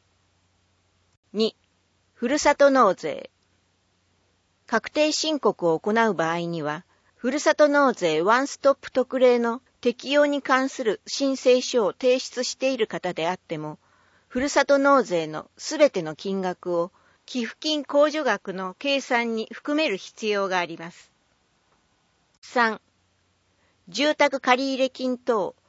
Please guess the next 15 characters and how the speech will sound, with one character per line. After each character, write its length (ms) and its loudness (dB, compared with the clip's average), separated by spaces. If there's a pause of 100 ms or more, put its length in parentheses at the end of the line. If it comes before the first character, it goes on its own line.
(120)
特 240 -6
別 200 0
控 300 0
除。 240 -14 (1200)
住 200 0
宅 300 0
ロ 160 6
ー 40 2
ン 60 -2
な 120 -2
ど 160 -4
で 180 -8 (460)
住 260 0
宅 400 2
を 140 0